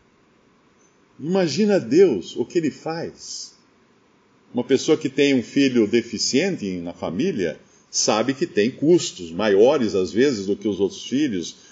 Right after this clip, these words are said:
Cuidados, atenção, tem uma série de, de necessidades que você tem que atender. Mas isso ele não pode pagar. Porque isso chama-se graça.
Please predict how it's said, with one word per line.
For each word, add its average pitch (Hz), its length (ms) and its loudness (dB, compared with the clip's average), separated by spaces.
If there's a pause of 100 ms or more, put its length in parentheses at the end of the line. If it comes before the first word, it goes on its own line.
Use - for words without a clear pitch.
Cuidados, 139 760 2
atenção, 123 1080 2 (240)
tem 135 100 2
uma 139 140 2
série 208 260 4
de, 165 160 2
de 117 320 0
necessidades 123 1000 0
que 117 120 -4
você 127 360 0
tem 120 260 -2
que 160 260 -6 (280)
atender. 117 640 0 (1600)
Mas 101 720 -4
isso 120 600 -4
ele 110 280 2
não 113 300 -2
pode 107 480 0
pagar. 90 680 -6 (2250)
Porque 110 260 -2
isso 117 340 0
chama-se 107 640 -4
graça. 85 760 -6